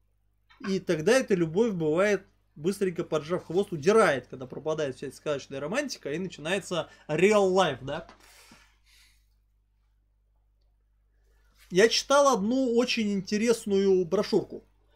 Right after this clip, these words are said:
С женой читали. Там рассказывали, что любовь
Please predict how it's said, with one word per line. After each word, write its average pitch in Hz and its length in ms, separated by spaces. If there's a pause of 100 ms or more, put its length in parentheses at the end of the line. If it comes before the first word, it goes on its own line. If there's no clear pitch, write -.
(840)
С 226 120
женой 202 380
читали. - 400
Там 202 200
рассказывали, 254 680
что - 200
любовь 202 520